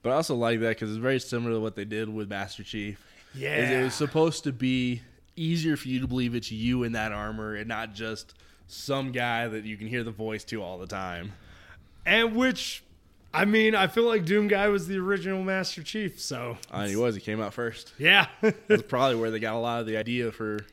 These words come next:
Speaker 1: what they did with Chief.
Speaker 2: I don't doubt it, especially the, like, just looking at that design.
Speaker 1: Oh, yeah.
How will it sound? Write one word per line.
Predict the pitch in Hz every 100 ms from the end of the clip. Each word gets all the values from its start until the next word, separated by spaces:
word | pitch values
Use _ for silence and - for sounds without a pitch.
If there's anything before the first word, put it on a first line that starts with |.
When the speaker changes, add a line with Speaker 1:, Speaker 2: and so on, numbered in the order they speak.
| -
Speaker 1:
what | 117 110
they | 110
did | 113 101
with | 101
Chief. | - 107 110 - -
Speaker 2:
I | 143 240
don't | 269 262 226
doubt | 156 160 151
it, | 120
especially | 120 180 160 170
the, | 156 156
like, | 123 143 143
just | 170 139
looking | 147 156 165 151
at | 123 143
that | 156 156
design. | 143 156 160 165
Speaker 1:
Oh, | 165
yeah. | 151